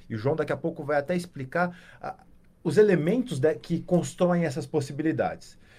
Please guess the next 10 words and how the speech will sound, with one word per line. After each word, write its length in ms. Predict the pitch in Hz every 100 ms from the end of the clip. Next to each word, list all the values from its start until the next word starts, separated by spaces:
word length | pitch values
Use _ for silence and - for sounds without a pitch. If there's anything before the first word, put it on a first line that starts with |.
| -
E 80 | 156
a 40 | 180
segunda 360 | 190 185 262
grande 260 | 175 185 180
ferramenta 540 | 156 131 143 170 165
que 100 | 135
eu 100 | 147
gosto 480 | 123 131 143 - 123 -
de 140 | 110
utilizar 580 | 120 127 107 107 151 127